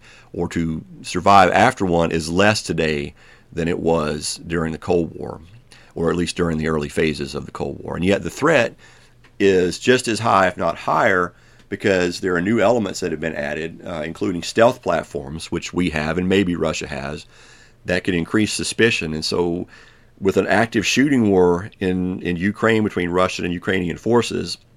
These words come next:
who are getting supplies from us, um, so I think the threat of nuclear war is slightly higher than it was during most of the Cold War, and our readiness for it is, is lower.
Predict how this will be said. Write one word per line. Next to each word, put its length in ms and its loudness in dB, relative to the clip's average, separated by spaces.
who 140 0
are 80 -2
getting 260 2
supplies 520 0
from 200 -2
us, 400 0
um, 440 -8
so 220 -2
I 60 4
think 180 0
the 80 0
threat 320 4
of 60 6
nuclear 320 0
war 240 2
is 80 -6
slightly 320 4
higher 420 4
than 140 -2
it 100 -6
was 500 -6
during 220 -2
most 220 0
of 80 -6
the 40 -6
Cold 280 2
War, 240 0
and 120 -4
our 140 2
readiness 440 2
for 260 0
it 80 -6
is, 260 -6
is 260 -6
lower. 520 0